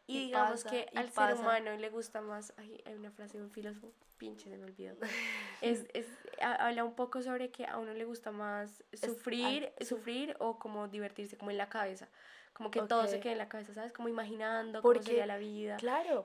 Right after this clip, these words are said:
Speaker 2: porque si la
Speaker 1: imaginando.
Speaker 2: realidad no es eso, es
Speaker 1: Exacto.
Speaker 2: mucho mejor pensar que es eso. Pero en
Speaker 1: Exacto.
Speaker 2: realidad no.
Speaker 1: Exacto.
Speaker 2: En realidad no. Y es triste, es
Speaker 1: Sí.
Speaker 2: bastante triste porque las cosas como son. O sea,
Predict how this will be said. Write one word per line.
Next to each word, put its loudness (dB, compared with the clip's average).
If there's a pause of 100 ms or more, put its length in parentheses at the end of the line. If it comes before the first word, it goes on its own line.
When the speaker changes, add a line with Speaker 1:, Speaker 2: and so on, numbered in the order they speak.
Speaker 2:
porque 12
si 8
la 6
Speaker 1:
imaginando. 10
Speaker 2:
realidad 8
no 0
es -2
eso, 4
es 2
Speaker 1:
Exacto. 4
Speaker 2:
mucho 2
mejor 0
pensar -4
que -10
es -8
eso. -8 (320)
Pero -6
en -
Speaker 1:
Exacto. -8
Speaker 2:
realidad -4
no. -4 (280)
Speaker 1:
Exacto. -12
Speaker 2:
En 6
realidad 6
no. 6
Y 6
es 4
triste, -4 (100)
es 0
Speaker 1:
Sí. -4
Speaker 2:
bastante 2
triste -2
porque -4
las 2
cosas -8
como -4
son. -4 (160)
O -10
sea, -10